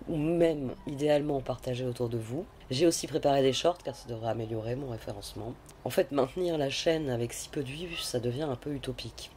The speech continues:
C'est tout simplement ça. Pour ceux qui souhaitent approfondir leurs connaissances en tarot, je vais publier dorénavant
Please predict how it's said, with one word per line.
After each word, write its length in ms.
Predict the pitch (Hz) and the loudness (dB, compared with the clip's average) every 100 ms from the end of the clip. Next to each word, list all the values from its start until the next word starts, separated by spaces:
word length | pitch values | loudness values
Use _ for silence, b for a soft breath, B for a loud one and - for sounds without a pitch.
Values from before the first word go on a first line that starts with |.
| - | -20
C'est 100 | - | -20
tout 120 | - - | -14 -8
simplement 340 | 117 120 110 | -4 -4 -4
ça. 220 | - 95 - - | -4 -6 -8 0
Pour 140 | 233 | 0
ceux 180 | - 254 | 2 0
qui 140 | 247 240 | 0 0
souhaitent 240 | 233 220 | 0 2
approfondir 500 | 202 202 - 196 196 | 0 -2 -4 0 2
leurs 120 | 185 | 2
connaissances 460 | 196 180 - 180 - | 2 0 0 0 0
en 80 | 185 | 2
tarot, 440 | 180 165 170 165 | 2 2 2 2
je 60 | 151 | -2
vais 80 | |
publier 420 | 165 170 160 170 160 | -6 -6 0 2 4
dorénavant 580 | 156 160 151 165 190 | 2 2 2 4 4